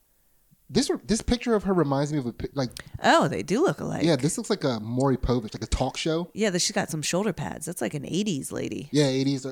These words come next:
Speaker 1: eighties, early nineties.
Speaker 2: Yeah.
Speaker 1: Right?
Speaker 2: Okay, okay.
Speaker 1: Zena LaVey. Uh,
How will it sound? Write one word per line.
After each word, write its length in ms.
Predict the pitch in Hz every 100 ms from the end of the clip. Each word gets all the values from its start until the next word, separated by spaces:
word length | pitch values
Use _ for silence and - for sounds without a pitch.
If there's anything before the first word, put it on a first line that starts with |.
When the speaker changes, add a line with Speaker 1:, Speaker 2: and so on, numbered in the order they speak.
| -
Speaker 1:
eighties, 280 | 131 131 131
early 180 | 127 123
nineties. 560 | 131 135 156 170 - _
Speaker 2:
Yeah. 460 | 165 185 214 82 -
Speaker 1:
Right? 200 | 151 -
Speaker 2:
Okay, 460 | - 208 156 165 226 -
okay. 320 | 202 160 180
Speaker 1:
Zena 320 | - 151 135
LaVey. 400 | 127 123 120 156 _ _ _ _ _ _ _ _
Uh, 520 | 135 131 123 120 110